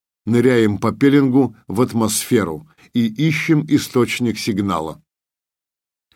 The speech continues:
Зоркий нацелился на район планеты, откуда доносился унылый вскрик, начал разгон в рассчитанном коридоре входа в атмосферу, а когда миновал слой гравитационной ряби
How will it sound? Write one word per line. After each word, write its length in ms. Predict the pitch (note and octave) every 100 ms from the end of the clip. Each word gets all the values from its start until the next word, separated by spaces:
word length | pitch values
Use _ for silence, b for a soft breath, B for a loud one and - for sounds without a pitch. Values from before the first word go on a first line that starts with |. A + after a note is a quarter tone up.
| B B B
Зоркий 420 | G#2 A#2+ D#3 D#3
нацелился 720 | B2+ C3 B2+ D3 C3+ B2 A2 B2
на 120 | A#2
район 360 | A2+ A2+ A#2 G#2+
планеты, 580 | A2 G#2 C3 D3 D#3 B B
откуда 440 | - A#2+ - C3+ B2+
доносился 720 | A2+ B2 A#2+ C3 B2 G#2+ C3
унылый 600 | - C3+ B2+ B2+ A#2+ A2+
вскрик, 600 | - - A#2 A2+ G#2+ - B B B
начал 480 | B2+ D#3 D#3 A2 G#2
разгон 760 | G2+ F#2+ F#2 F#2 C#3+ D3+ D#3 B B
в 120 | G#2
рассчитанном 680 | C3 B2+ - C3 B2+ A#2+ A2
коридоре 460 | B2+ C3 B2+ B2
входа 400 | A#2+ - C3+ A2+
в 60 | A2
атмосферу, 680 | G#2+ A2+ G#2+ - A#2+ G#2+ G#2+ B B -
а 100 | B2
когда 480 | C#3 B2+ A#2+ C#3
миновал 720 | B2+ C3 B2+ C3 B2 C3 A2 D#2+
слой 400 | - A#2+ A#2+ A#2
гравитационной 1000 | A2+ A2 G#2 A2+ - B2+ A2 G2 G2
ряби 540 | G#2 C#3+ F3+ G2 F2+